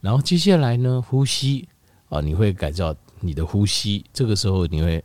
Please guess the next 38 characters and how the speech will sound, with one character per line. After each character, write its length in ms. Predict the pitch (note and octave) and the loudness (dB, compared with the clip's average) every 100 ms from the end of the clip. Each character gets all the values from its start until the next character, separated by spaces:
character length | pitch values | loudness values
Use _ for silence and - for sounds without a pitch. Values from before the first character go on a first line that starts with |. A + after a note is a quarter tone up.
| - | -10
从 280 | - E2+ E2+ | -6 -4 -4
眼 160 | D2+ C2+ | -6 -6
睛 180 | F#2 | -4
下 180 | F#2 F#2 | -2 -4
来 100 | C2 | -6
之 100 | - | -6
后， 60 | C#2+ | -6
你 140 | C2+ | -4
会 80 | D2 | -6
感 200 | - C#2 | -6 -6
觉 100 | C#2 | -4
到 40 | |
你 60 | C2+ | -4
的 100 | B1 | -6
呼 180 | D2 C2+ | -8 -10
吸。 320 | - - A1 - - - _ _ | -10 -10 -12 -14 -20 -20 _ _
这 100 | G#3+ | 2
个 100 | F3+ | 4
时 200 | C#3+ G#2 | 2 2
候 180 | F2+ C#2+ | -2 -4
啊， 220 | C#2 A1+ | -6 -8
把 180 | - D2+ | -2 -2
呼 320 | - - C3 | -4 -2 0
吸 400 | B2+ - B2+ C3 - _ _ _ | 0 -2 -4 -6 -8 _ _ _
也 140 | F2 | -8
跟 200 | - G#2+ | -2 -2
着 80 | F2 | -2
放 220 | C#2+ D2+ | -4 -6
轻 200 | C#2+ C2 | -6 -8
松， 240 | C#2 - A#1 - _ _ _ - - - | -10 -12 -14 -18 _ _ _ -20 -20 -6
尤 120 | B2 | 0
其 160 | B2 C#3 | 2 2
在 280 | B2+ C#3 B2+ | 2 2 2
呼 280 | - D#3 D3+ | 0 2 2
气 240 | - E3 | 2 0
的 140 | D#2+ C2+ | -2 -4
时 180 | - | -6
候， 220 | C#2+ C#2+ | -8 -10